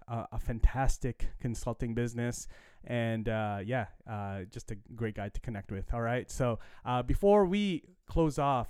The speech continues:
I wanna say thank you, of course, to our sponsors, StreamYard and Opus Clip. Love you guys both. <laughs> Um, use you guys both. If you guys wanna check out Opus Clip or StreamYard, I use them myself.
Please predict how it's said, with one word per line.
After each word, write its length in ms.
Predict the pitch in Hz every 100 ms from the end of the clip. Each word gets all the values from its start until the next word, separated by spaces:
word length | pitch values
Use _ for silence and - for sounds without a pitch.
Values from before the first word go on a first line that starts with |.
| -
I 120 | 123
wanna 160 | 127
say 180 | 123 127
thank 320 | 120 139 139
you, 180 | 139 117 -
of 120 | -
course, 400 | - 156 165 -
to 280 | - 151 127
our 360 | 135 135 113 95
sponsors, 960 | - - 175 185 190 - 170 143 123 -
StreamYard 680 | 147 165 170 165 170 170 -
and 300 | 139 165 180
Opus 340 | 160 160 170
Clip. 320 | - 139 139 - - - - -
Love 240 | 113 117
you 140 | 113 117
guys 280 | 117 107 -
both. 520 | 110 107 110 - -
<laughs> 320 | - - -
Um, 400 | 160 147 123 117 123
use 280 | 143 151 131
you 60 |
guys 360 | 123 120 120 117
both. 340 | 110 107 110 - - -
If 100 | 123
you 60 |
guys 160 | 143 147
wanna 200 | 151 147
check 240 | - 139
out 160 | 143 135
Opus 300 | - 131 139
Clip 300 | - 131 127 -
or 200 | 123 139
StreamYard, 680 | - - 139 135 131 131 131
I 120 | 117
use 200 | 139 147
them 140 | - 131
myself. 600 | 113 107 165 165 165